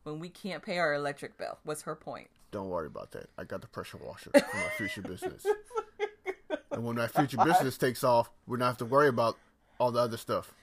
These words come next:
Speaker 2: 'Cause I'll
Speaker 1: Every
Speaker 2: be able to pay everything off.
Speaker 1: So right now,
Speaker 2: That's
Speaker 1: their
Speaker 2: how it's gonna work.
Speaker 1: their rift is that Taylor knows Chance is keeping stuff from her. She thinks it's money related. He's taking calls in the bathroom.
Speaker 2: Uh, no.
Speaker 1: He's being real sketchy.
Speaker 2: She thinks he's cheating.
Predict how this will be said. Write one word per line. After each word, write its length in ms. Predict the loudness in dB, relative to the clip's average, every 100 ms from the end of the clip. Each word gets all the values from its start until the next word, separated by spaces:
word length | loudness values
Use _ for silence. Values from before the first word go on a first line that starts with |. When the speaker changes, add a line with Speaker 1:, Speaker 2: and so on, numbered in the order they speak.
| _
Speaker 2:
'Cause 100 | 2
I'll 120 | 4
Speaker 1:
Every 100 | 2
Speaker 2:
be 80 | 0
able 160 | -2 -4
to 40 |
pay 180 | -2 -2
everything 320 | -2 -4 0
off. 280 | 2 0 -2 -2
Speaker 1:
So 160 | 0
right 280 | 8 8 8
now, 220 | 4 4
Speaker 2:
That's 220 | 6 4
Speaker 1:
their 60 | 4
Speaker 2:
how 60 | 2
it's 80 |
gonna 200 | 0 -2
work. 260 | 2 0 -2 0
Speaker 1:
their 240 | 4 4
rift 640 | 2 2 6 6 4 -2 -4
is 180 | -4 2
that 320 | 4 4 2
Taylor 460 | -4 -4 -2 -2 -2
knows 380 | 2 2 0 -6
Chance 320 | -6 -6 -6
is 80 | -12
keeping 340 | -12 -10 -8
stuff 340 | -4 -2 -2 -4
from 220 | -10 -8
her. 260 | -12 -16 -16
She 220 | -14 -12 -6
thinks 240 | -6 -6
it's 140 | -12
money 260 | -6 -4 -4
related. 520 | -8 -6 -4 -4 -6 -10 _ _
He's 220 | -10 -6
taking 340 | -4 -2 -4
calls 380 | 2 6 6 4
in 80 | 0
the 80 | -2
bathroom. 480 | 6 6 6 6 6
Speaker 2:
Uh, 300 | 6 6 4
no. 340 | 2 6 6 4
Speaker 1:
He's 220 | -2 -4
being 300 | -4 -2 0
real 180 | 0 0
sketchy. 460 | -2 2 2 2 2
Speaker 2:
She 180 | 4 6
thinks 360 | 6 6 4 -6
he's 280 | -4 -4 -4 -10
cheating. 560 | -6 -4 -4 -10 -16